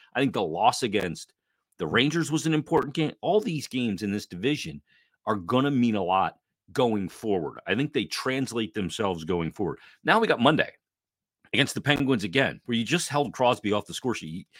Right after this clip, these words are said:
you damn near held off Malkin off the score sheet, too. He gets an assist on that goal that ties it from Guentzel, his second of the game. But, you know, going into that game now, there's gonna be a lot on the line. The Penguins don't wanna get swept by the Flyers.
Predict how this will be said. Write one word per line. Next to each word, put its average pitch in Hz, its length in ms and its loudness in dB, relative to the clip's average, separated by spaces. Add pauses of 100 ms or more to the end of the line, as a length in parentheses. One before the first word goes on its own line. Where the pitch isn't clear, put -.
(120)
you 110 100 -2
damn 220 220 6
near 135 200 4
held 120 240 2
off 95 280 0 (520)
Malkin 147 320 6
off 95 140 -2
the 87 60 -14
score 101 220 -4
sheet, 85 220 -10
too. 123 80 -4
He 110 80 -2
gets 92 160 -8
an 107 80 -2
assist - 340 -6
on 104 80 -4
that 90 140 -2
goal 113 160 2
that 85 160 -6
ties - 320 2
it - 180 -8 (500)
from 90 140 -6
Guentzel, 120 380 0
his 95 140 -4
second 110 260 -4
of 76 80 -6
the 71 80 -12
game. 123 380 -2 (520)
But, 113 300 0 (400)
you 107 100 -6
know, 113 300 -12 (1080)
going 160 280 2
into 113 140 4
that 151 220 2
game 101 240 0
now, 82 380 -2 (240)
there's 165 240 -2
gonna 139 180 0
be 95 180 -2
a 85 60 -4
lot 90 460 0
on 120 120 0
the 98 80 -2
line. 156 260 0
The 170 80 -6
Penguins 214 340 -2
don't 170 160 2
wanna 117 160 0
get 85 200 -8
swept - 520 -2
by 95 160 4
the 78 100 -10
Flyers. 82 600 -10